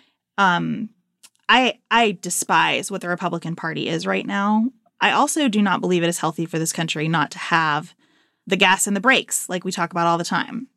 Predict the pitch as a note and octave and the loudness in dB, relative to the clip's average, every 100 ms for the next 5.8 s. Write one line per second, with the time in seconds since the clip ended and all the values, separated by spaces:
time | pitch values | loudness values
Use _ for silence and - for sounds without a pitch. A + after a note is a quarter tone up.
0 | - G3 A#3 B3+ A#3+ A3+ G3+ F3 F#3+ F3+ | -4 2 4 6 4 6 2 2 0 0
1 | - E3+ E3 E3 D3 C3 - F#3+ F#3+ G3 | -2 -4 -4 -2 -2 -2 -2 -2 2 2
2 | G3+ - F#3 F3 E3 D#3+ D#3+ E3+ E3 E3 | 2 0 0 0 0 0 -2 -4 -4 -2
3 | E3+ D#3+ E3+ A3 C4+ D4 - - - - | 0 0 0 0 0 -2 -16 -20 -20 -20
4 | _ G3 F3+ F3+ A#3+ G#3+ G3 G3+ A3 A3 | _ 0 2 4 6 4 4 6 6 6
5 | G#3 A3+ A#3 A#3+ A3+ A3+ A#3 | 4 6 6 4 4 4 4